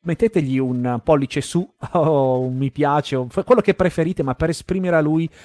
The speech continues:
la vostra gratitudine per le ore di lavoro che mette in, nella realizzazione di questi video.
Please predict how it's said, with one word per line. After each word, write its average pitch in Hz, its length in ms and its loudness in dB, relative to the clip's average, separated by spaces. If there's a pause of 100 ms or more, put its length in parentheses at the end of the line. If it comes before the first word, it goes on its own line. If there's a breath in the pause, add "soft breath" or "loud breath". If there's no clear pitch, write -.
(180 soft breath)
la 135 100 -2
vostra 156 240 0
gratitudine 147 600 -4
per 120 180 -2
le 127 120 0
ore 131 220 0
di 127 100 -4
lavoro 123 320 -2
che - 120 -12
mette 113 320 -8
in, 113 280 -8
nella 120 460 -6
realizzazione 123 540 -2
di 117 60 -4
questi 120 280 -8
video. 120 340 -10